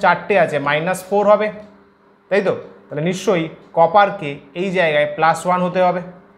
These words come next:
বল স্যার, হ্যাঁ তাই হবার কথা স্যার। স্যার একদম ঠিক বলেছো স্যার, কারণ কপার এখানে প্লাস ওয়ান ছিল, ও নিজের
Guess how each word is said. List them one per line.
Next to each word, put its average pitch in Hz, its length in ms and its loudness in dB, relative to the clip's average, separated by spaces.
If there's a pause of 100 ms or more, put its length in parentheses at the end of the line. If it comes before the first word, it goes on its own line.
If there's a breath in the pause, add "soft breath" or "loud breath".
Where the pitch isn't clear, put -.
(380)
বল 139 200 2
স্যার, 156 140 2 (100)
হ্যাঁ 170 160 4 (120)
তাই 165 180 4
হবার 185 220 4
কথা 190 200 -2
স্যার। 208 200 -8
স্যার 151 160 -4
একদম 165 260 -2
ঠিক 190 160 -6
বলেছো 196 220 0
স্যার, 202 180 -2
কারণ 175 240 2
কপার 165 280 2
এখানে 160 180 -4 (100)
প্লাস 127 280 2
ওয়ান 170 140 0 (120)
ছিল, 185 140 -4 (1200)
ও 147 80 0 (140)
নিজের 190 320 2